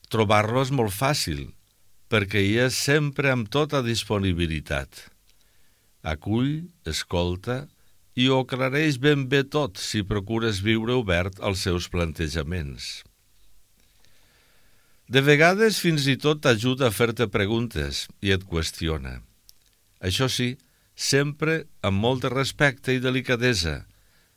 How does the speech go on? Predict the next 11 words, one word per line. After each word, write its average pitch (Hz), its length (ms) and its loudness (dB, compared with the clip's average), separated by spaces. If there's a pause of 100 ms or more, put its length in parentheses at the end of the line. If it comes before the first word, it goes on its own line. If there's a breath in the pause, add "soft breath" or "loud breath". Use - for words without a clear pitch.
(180 soft breath)
amb 92 160 0
una 147 260 2
sensibilitat 131 1040 -2
exquisida, 104 880 -2 (400 soft breath)
mai 175 380 0
forçant 120 600 2
la 90 120 2
llibertat 85 560 0
de 80 100 -2
ningú. 76 400 -4 (1300 soft breath)
Tanmateix, 113 840 2